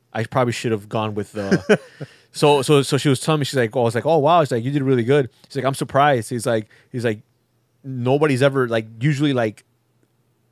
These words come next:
Speaker 1: ninety percent of the people I've had,
Speaker 2: Uh-huh.
Speaker 1: they've never made it through without, like,"
Speaker 2: Did you, did that make it all worth it when she
Speaker 1: I think,
Speaker 2: was
Speaker 1: I think it
Speaker 2: impressed?
Speaker 1: made, I think it made it worth it, the fact that she was impressed. Like,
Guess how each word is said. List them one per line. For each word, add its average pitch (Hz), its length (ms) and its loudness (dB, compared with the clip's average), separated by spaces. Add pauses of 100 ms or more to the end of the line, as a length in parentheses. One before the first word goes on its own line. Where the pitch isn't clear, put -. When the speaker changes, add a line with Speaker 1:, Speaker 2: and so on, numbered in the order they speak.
(140)
Speaker 1:
ninety 127 340 -2
percent 131 260 -8
of 123 60 -8
the - 40 -20
people 127 200 -8
I've 113 100 -4
had, 117 320 -6 (320)
Speaker 2:
Uh-huh. 127 260 -20 (520)
Speaker 1:
they've 117 200 -4
never 120 260 0
made 117 240 0
it 110 100 -2
through 113 280 -8
without, 104 460 -6
like," 98 400 -10 (680)
Speaker 2:
Did 117 180 -10
you, 113 460 -8 (1000)
did 127 140 -4
that 113 180 0
make 113 180 -6
it 117 60 -4
all 104 160 -2
worth 101 260 -6
it 113 120 -10
when 113 160 -6
she 123 120 -2
Speaker 1:
I 131 40 4
think, 135 120 0
Speaker 2:
was - 260 -12
Speaker 1:
I 139 80 0
think 208 200 -2
it - 20 4
Speaker 2:
impressed? - 80 2
Speaker 1:
made, 180 140 0
I 156 80 0
think 185 160 -6
it 214 60 -2
made 202 120 4
it 143 80 2
worth 127 240 2
it, 165 140 -2
the - 60 -2
fact 123 180 -6
that 117 80 -8
she 127 100 -6
was 110 100 -6
impressed. 90 400 -14 (440)
Like, 110 300 -2